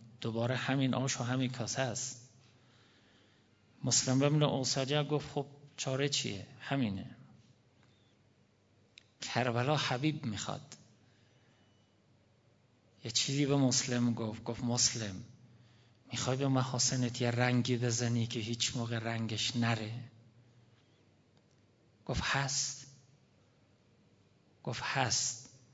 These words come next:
گفت: «مسلم، پسر فاطمه اومده چند کیلومتری کوفه،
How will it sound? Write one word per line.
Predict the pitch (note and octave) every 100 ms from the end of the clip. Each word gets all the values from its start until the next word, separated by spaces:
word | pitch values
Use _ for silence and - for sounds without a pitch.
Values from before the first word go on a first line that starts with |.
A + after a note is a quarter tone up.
| - - - - _ -
گفت: | C3 - C3
«مسلم، | B2+ - A#2 G#2+ G2+ - - - - - - _ _ _ _ _ -
پسر | A#2 - C3 C3
فاطمه | B2+ - A#2+ A#2+ A#2 B2
اومده | A#2+ A#2 A2+ A2+ A#2
چند | A#2 B2+ A#2 G2+
کیلومتری | A2 A2+ G#2+ G2+ - A#2 A2
کوفه، | A2+ A2+ G#2+ G2+ A2 G2